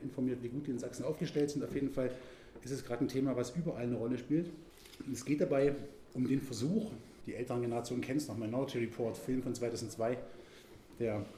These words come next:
immer wieder zitiert wird an dieser Stelle, auch von den Polizeibehörden selbst, weil sie sich davon immer schön abgrenzen können, auch wenn's nicht klappt letztlich, die Abgrenzung.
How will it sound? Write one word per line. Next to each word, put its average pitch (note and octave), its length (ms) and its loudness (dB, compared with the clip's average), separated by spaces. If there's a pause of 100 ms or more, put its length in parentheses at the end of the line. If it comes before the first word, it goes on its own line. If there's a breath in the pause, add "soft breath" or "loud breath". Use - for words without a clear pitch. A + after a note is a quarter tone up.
(120)
immer D#3+ 240 8
wieder C#3+ 260 8
zitiert F3+ 400 2
wird A#2 140 2
an A2 120 -2
dieser G#2 200 0
Stelle, A#2+ 320 -2
auch F3+ 120 6
von E3+ 160 4
den C#3 140 6
Polizeibehörden C3 640 4
selbst, C3 380 4
weil C3 100 2
sie C3 80 0
sich B2 100 -4
davon C3 280 0
immer B2 100 4
schön A#2+ 160 -2
abgrenzen A2+ 460 -4
können, B2 240 0
auch - 160 -6
wenn's A#2+ 200 0
nicht A#2+ 140 -2
klappt - 280 -2
letztlich, G2 280 -4
die G#2 100 -6
Abgrenzung. G2 520 -2